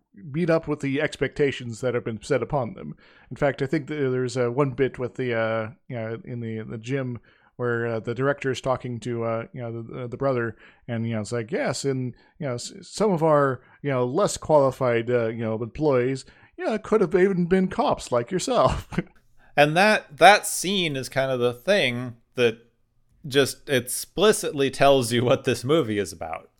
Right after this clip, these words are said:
Speaker 1: Mm-hmm.
Speaker 2: Because he's, he's sitting there watching Vincent do his workout, believing him to be the genetically superior Jerome.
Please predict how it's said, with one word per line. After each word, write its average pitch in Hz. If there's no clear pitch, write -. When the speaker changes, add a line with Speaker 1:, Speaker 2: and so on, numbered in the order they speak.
Speaker 1:
Mm-hmm. 131
Speaker 2:
Because 120
he's, 120
he's 123
sitting 175
there 110
watching 135
Vincent 120
do 123
his 120
workout, 101
believing 156
him 131
to 123
be 123
the 110
genetically 117
superior 107
Jerome. 95